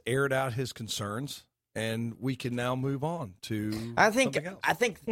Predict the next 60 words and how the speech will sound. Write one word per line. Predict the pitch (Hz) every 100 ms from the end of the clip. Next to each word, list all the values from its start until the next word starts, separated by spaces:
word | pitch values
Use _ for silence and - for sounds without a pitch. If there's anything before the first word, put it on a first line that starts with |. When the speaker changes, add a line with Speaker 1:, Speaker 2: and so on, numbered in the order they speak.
| -
Speaker 2:
uh, | 147 147 233
the | 139
board | 131 147 170 180
Speaker 1:
<laughs> |
Speaker 2:
has | 170 147 -
heard | - 156 175 175
your | 180
concerns, | 175 180 165 147 139 139 131
Speaker 1:
Yeah. |
Speaker 2:
and | 127 123
we | 131
will | 120 123 120 117 - _ 117
get | 127 120
back | 131 123
to | 120
you | 117
at | 113
a | 101
later | 101 95
Speaker 1:
But | 170
Speaker 2:
date. | 214
Speaker 1:
you |
know | 214
what | 185
I | 180
told | 180 151 139
Terry? | 156 127
I | 151
will | 151 147
admit | 127 135 135
this. | 120 107
I | 127
di-, | 143 -
I | 120
did, | 139 143 -
I | 127
did | 131 -
tell | 131
Terry | 120 127 113
this. | 98 95 123
I |
said, | 117
"Y'all | 135 143
are | 143 127 -
Speaker 2:
It's | 131
Speaker 1:
having | 123 143
this | 123
Speaker 2:
Kerry. | 127
Speaker 1:
li-, | 117 98 _ _ _ -
Kerry, | - 107 98 98
y-, | 123
y'all | 120 139 135
having | 147 139
this | 135
little | 151 147
Speaker 2:
<laughs> |
Speaker 1:
feud." | 147 131 113 107 _ _ _
I | 151
said, | 151 120
"Terry, | 160 120 82